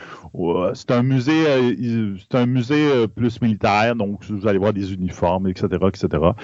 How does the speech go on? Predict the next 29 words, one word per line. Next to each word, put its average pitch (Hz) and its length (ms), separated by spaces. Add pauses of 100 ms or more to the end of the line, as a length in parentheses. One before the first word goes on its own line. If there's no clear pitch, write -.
(240)
Mais 139 180
moi, 151 160
ce 151 120
que 127 100
j'aime 117 240
beaucoup, 113 460 (240)
c'est 123 160
de 104 40
voir 123 200
la 113 140
porte. - 400 (180)
Si - 180
vous 151 120
regardez, 127 520
euh, 117 100
maintenant, 147 400
il 190 100
y 139 80
a 117 60
un, 117 200
il 110 80
y - 20
a 113 60
un 117 40
passage 139 420
à 131 60
piétons 123 380
à 117 100
gauche, 104 600